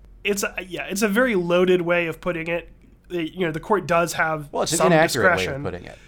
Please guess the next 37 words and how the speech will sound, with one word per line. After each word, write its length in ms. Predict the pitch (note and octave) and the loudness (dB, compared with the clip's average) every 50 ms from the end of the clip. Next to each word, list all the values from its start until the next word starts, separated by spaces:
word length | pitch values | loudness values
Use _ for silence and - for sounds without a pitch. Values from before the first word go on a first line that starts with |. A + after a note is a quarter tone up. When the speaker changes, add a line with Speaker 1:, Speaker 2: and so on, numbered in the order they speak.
| - - - - - - | -20 -20 -20 -20 -18 -4
Speaker 1:
Yeah, 340 | A#3+ B3+ A3+ - E3+ C#3 D3 | 0 2 2 4 2 0 -2
it, 300 | G3 A3 A3+ G3+ A3 B3+ | -4 -6 -6 -6 -6 0
the, 160 | C#4 C#4 - | 0 0 2
I 60 | A3 A#3 | 2 2
mean, 240 | A#3+ A3+ G#3 F#3+ G3 | 2 2 0 -2 -4
the, 60 | F#3+ | -6
the 220 | - G3 G3 G#3 | -10 -6 -4 -4
court 260 | G3+ - C#4+ C4+ A#3 F#3 | -2 0 0 0 2 4
does 180 | G3 G3+ G3 | 2 2 4
have 180 | G3 G3 F3+ - | 4 2 2 2
some 180 | - F3 F3 | 0 -2 -2
discretion 440 | E3 E3 - - F3+ F3 D#3+ - F3+ | -4 -6 -2 0 0 0 2 0 -4
over 120 | E3+ E3 E3 | -6 -6 -6
the 100 | D#3+ D#3 | -8 -8
things 200 | D#3+ D3 C3+ C3+ | -8 -8 -10 -10
it 80 | C3+ - | -6 -2
hears. 300 | B3 A3+ G#3 G3+ D#3 E3 | 0 2 2 0 0 -4
As 160 | D#3 D#3 D3+ | -8 -8 -8
you 60 | D3 | -8
mentioned, 240 | D#3+ D#3 D3 D#3 D3+ | -8 -8 -8 -8 -10
they 60 | D3 | -12
have 240 | C3+ - D#3+ E3+ D#3+ - | -8 -4 -4 -4 -4 -6
to 80 | D#3+ | -10
grant 300 | C#3 C#3+ D3 D3+ D3 - | -8 -8 -8 -8 -8 -10
cert, 340 | - - D#3 D3+ D3 D3 D3+ - | -12 -10 -8 -8 -8 -8 -10 -12
and 260 | D#3 D3 C#3+ C#3 C3+ | -12 -10 -10 -10 -10
obviously 460 | - C#3 D3 D3 D3+ C#3+ - - D3+ C#3 | -8 -8 -8 -8 -8 -10 -10 -10 -10 -12
if 100 | C3+ - | -12 -12
they 80 | C3+ | -12
want 260 | B2 C#3 F3+ G3 F#3+ | -6 -2 -2 -2 -2
to 100 | F#3+ F3+ | -4 -6
hear 180 | E3 E3+ E3 D#3+ | -6 -6 -6 -6
a 60 | D3+ | -6
case, 280 | - - D3 D3+ D3+ - | -8 -10 -12 -12 -12 -14
they're, 160 | - C3 C3 - - - - - - - - | -14 -16 -16 -16 -20 -20 -20 -20 -20 -12 -10
you 100 | F#3 D#3+ | -10 -10
know, 160 | D#3+ D3+ | -8 -12